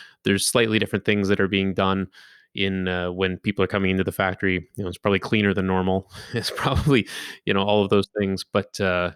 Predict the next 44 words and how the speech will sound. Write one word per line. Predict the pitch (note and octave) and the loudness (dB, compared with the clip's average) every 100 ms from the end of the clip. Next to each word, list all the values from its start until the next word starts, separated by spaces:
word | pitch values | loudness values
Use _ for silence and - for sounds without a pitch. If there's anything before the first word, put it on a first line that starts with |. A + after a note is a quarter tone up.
| - | -10
you | G2+ | -10
know, | F2+ | -6
in, | F2+ F2+ | -6 -6
in | G2+ | -2
this | G2 - | -2 -4
case, | G2 F2 G#2 | -8 -10 -8
you | F#2 | -4
really | F#2+ F#2 | -2 0
are | F2 F2+ F2+ - _ _ - | 0 0 0 -2 _ _ -20
sort | - F2+ | -10 -8
of | F2 | -2
looking | G2 G2 G2+ | -2 0 -2
at | F#2 F2+ | -2 -2
it | F2+ | -6
from | - F#2 F2+ F2 | -2 -2 -2 -8
the | |
perspective | - F#2 - F#2+ - F#2 E2+ | -10 -10 -10 -12 -8 -8 -6
of | F2 E2+ D#2+ - _ _ _ _ _ _ - - - - | -6 -6 -8 -20 _ _ _ _ _ _ -16 -14 -12 -2
what | C3 - | 0 2
is | A#2+ A2 G#2 | 2 2 2
that | G#2 G2 | 0 0
experience | - - A2 G#2 G2+ - | -4 -4 -2 0 -4 -6
that | |
you | G2 G2+ | -8 -6
want | G2 G2+ | -2 -2
someone | - G#2+ G2 F#2+ | -2 -2 -2 -6
to | G#2 | -8
get | F#2 G2+ F2+ - - - - - | -4 -4 -4 -10 -20 -20 -14 -4
on | G2+ | -2
the | F#2+ F#2+ | 0 -2
other | G2+ G2 F#2+ | 0 0 0
end | G2 F#2+ F2+ E2+ - _ | 0 -2 -2 -10 -16 _
of | - F2+ F#2+ | -4 -4 -4
the | F#2 F2 | -6 -6
computer | G2+ F#2+ G#2 F#2 F2 F2+ | -6 -4 0 0 0 -2
or | F#2 | -4
phone | F2 G#2 F#2+ F2 F2 - - - - | -2 -2 0 -2 -8 -16 -20 -20 -8
as | F#2+ F#2 F#2 | -4 -4 -2
they're | F#2 F2+ | -2 0
being | F#2+ F2 E2+ | 0 -2 -2
walked | F2 E2 - | -2 -2 -4
through | G2 F2+ | -6 -6
that | - - | -6 -10
tour? | - - - | -10 -8 -10